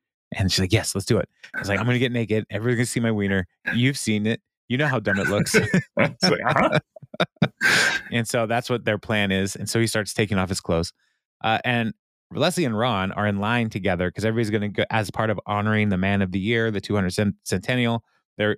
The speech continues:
Speaker 1: I, I would imagine they're putting two hundred candles into the cake. And so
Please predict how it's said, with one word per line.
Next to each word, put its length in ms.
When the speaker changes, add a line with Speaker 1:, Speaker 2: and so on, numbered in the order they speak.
Speaker 1:
I, 300
I 220
would 120
imagine 360
they're 100
putting 260
two 220
hundred 280
candles 600
into 840
the 120
cake. 380
And 80
so 140